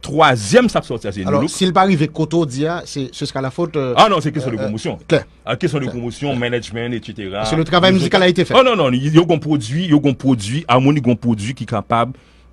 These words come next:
Speaker 1: ou capable de coûter le tout côté musique exotique, musique caribéenne rivée.
Speaker 2: Extraordinaire.
Speaker 1: Ou capable de coûter le.
Speaker 2: Très bien.
Speaker 1: Parce que nous, on fait choix gimmick, on fait choix de sonorité très moderne, puis voix, nèg, yo tout, voix au format.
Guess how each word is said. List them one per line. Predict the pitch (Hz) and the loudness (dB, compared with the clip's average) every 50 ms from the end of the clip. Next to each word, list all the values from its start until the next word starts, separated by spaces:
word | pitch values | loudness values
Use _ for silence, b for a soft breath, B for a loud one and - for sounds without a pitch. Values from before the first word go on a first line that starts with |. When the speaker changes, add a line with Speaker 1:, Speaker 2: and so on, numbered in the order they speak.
| _ _ _ _ _ | _ _ _ _ _
Speaker 1:
ou | - | -2
capable | 104 139 127 - 107 98 | -2 0 0 0 -2 -2
de | - | -2
coûter | 120 113 - 120 | -4 -2 0 0
le | 120 110 | -2 -2
tout | - - - 139 - - | -4 -6 -8 -8 -8 -6
côté | - 123 113 - - - 139 131 131 - _ _ _ _ _ _ - - | -4 -4 -4 -4 -2 0 2 2 0 0 _ _ _ _ _ _ -10 -4
musique | 107 104 113 120 113 98 - 123 139 - - _ - | 0 2 2 2 0 0 -4 -6 -6 -6 -8 _ -4
exotique, | 196 - 92 - 131 117 - - - - - - | -4 -4 -2 -4 -6 -6 -6 -6 -8 -10 -6 -6
musique | 104 107 110 123 - - | -4 -4 -4 -6 -8 -8
caribéenne | - 113 110 107 110 110 104 104 110 110 110 98 | -6 -2 -2 0 0 0 -2 -2 -2 -2 -4 -6
rivée. | 95 85 73 - | -8 -10 -14 -16
Speaker 2:
Extraordinaire. | - - - 107 107 98 - - - - | -10 -8 -6 -6 -6 -8 -10 -12 -16 -20
Speaker 1:
Ou | 107 104 | -14 -12
capable | - 107 - - 80 | -10 -10 -10 -10 -12
de | - | -14
coûter | 104 98 - 95 | -14 -14 -14 -14
le. | 85 - _ _ | -16 -16 _ _
Speaker 2:
Très | - 135 | -12 -12
bien. | 104 98 - | -12 -12 -12
Speaker 1:
Parce | - 107 - | -12 -10 -6
que | 127 | -6
nous, | 123 131 | -4 -4
on | 123 | -4
fait | - - 135 | -4 -4 -6
choix | 113 - - - 139 170 190 | -6 -6 -10 -10 -10 -8 -6
gimmick, | 175 202 180 175 196 196 B B B B | -4 -4 -4 -4 -6 -10 B B B B
on | 123 123 | -6 -4
fait | - 139 120 | -2 -2 -2
choix | - 135 117 | -2 -4 -4
de | 117 | -4
sonorité | 113 - - 147 139 143 147 143 151 | -6 -6 -6 -6 -4 -4 0 0 0
très | 147 - - - 87 - 175 220 | 0 0 -2 -2 0 0 0 0
moderne, | 233 226 240 220 185 208 208 214 220 226 233 b b b b _ | 0 -2 -4 -2 0 0 0 -2 -4 -6 -10 b b b b _
puis | - 117 | -10 -10
voix, | 101 98 98 - 135 143 143 | -10 -10 -10 -8 -8 -8 -6
nèg, | 139 135 127 117 | -6 -8 -8 -8
yo | 123 | -10
tout, | 113 - - 139 131 | -12 -10 -12 -12 -10
voix | 110 104 110 101 | -8 -6 -6 -6
au | 104 | -6
format. | 104 - - 113 104 98 107 104 92 | -6 -8 -8 -8 -8 -8 -8 -10 -12